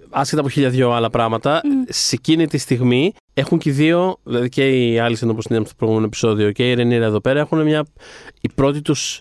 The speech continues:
Speaker 1: στάση δεν είναι επιθετική, η πρώτη τους στάση είναι μισό
Speaker 2: Μισό λεπτό.
Speaker 1: να το, μισό
Speaker 2: Μμμ.
Speaker 1: να το δούμε. Και μια από τις πρώτες τους έγνοιες είναι επίσης να μην υπάρξει μια απευθείας, ας πούμε, ε, καταστροφή απέναντι στο,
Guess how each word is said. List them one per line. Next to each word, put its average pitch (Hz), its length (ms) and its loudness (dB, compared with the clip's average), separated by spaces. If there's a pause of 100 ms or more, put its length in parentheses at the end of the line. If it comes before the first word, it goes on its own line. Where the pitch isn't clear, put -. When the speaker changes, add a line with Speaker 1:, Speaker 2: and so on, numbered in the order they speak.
Speaker 1:
στάση 143 440 0
δεν 151 180 2
είναι 147 280 4
επιθετική, 110 520 -4
η 123 80 2
πρώτη 139 200 -2
τους - 140 -6
στάση 147 320 -2
είναι 156 280 2 (640)
μισό 120 580 -2 (240)
Speaker 2:
Μισό 233 300 -2
λεπτό. 208 360 -4
Speaker 1:
να 120 200 2
το, 120 220 -2
μισό 131 400 0 (200)
Speaker 2:
Μμμ. 233 200 0
Speaker 1:
να 123 80 0
το 214 140 -2
δούμε. 131 500 2 (420)
Και - 260 -2 (360)
μια 127 180 4
από 160 80 2
τις - 100 -8
πρώτες 160 180 0
τους - 100 -4
έγνοιες 160 320 0
είναι 160 100 2
επίσης 165 480 -2 (100)
να 147 300 0
μην 147 220 4
υπάρξει 151 420 -2
μια 147 160 2
απευθείας, 143 560 0
ας - 120 -14
πούμε, 139 440 2
ε, 127 1080 -8
καταστροφή 131 640 0
απέναντι 131 360 0
στο, 127 360 0